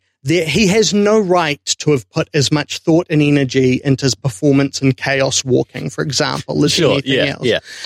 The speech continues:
Speaker 2: W-,
Speaker 1: And
Speaker 2: w-, w-, which is a movie I, I, like, I considered giving him a Best Actor nomination.
Speaker 1: <laughs>
Speaker 2: Well, ju-, just 'cause, just 'cause, ju-, like,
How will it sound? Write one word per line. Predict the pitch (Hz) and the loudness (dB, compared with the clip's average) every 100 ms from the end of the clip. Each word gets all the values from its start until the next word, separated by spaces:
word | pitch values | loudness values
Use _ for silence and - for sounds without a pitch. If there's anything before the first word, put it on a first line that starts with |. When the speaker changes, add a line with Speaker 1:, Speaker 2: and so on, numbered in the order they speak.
| - | -4
Speaker 2:
W-, | 143 175 | 0 2
Speaker 1:
And | 160 | 2
Speaker 2:
w-, | |
w-, | 143 165 | 2 0
which | 147 127 | 0 0
is | 135 | 2
a | 135 | 2
movie | 131 135 135 | 2 0 2
I, | 110 113 | 0 0
I, | 110 123 117 | 0 0 0
like, | 113 104 _ - | -2 -4 _ -6
I | 117 135 120 _ _ 131 - | -2 -2 -4 _ _ -20 -2
considered | 160 147 - 139 127 | 2 2 0 -2 -2
giving | 117 | 0
him | 127 120 | 2 2
a | |
Best | 107 120 - | 2 0 0
Actor | 104 120 | 0 0
nomination. | 110 101 143 - - 330 | 0 0 0 0 0 0
Speaker 1:
<laughs> | |
Speaker 2:
Well, | 240 | 0
ju-, | 131 170 | 2 0
just | 170 156 - | 2 0 0
'cause, | 165 | 0
just | 156 135 | 0 0
'cause, | - 139 120 - - - 208 214 - | 0 0 0 -6 -6 -2 -2 -2 -2
ju-, | - 165 | 0 0
like, | - 120 - | 0 -4 -4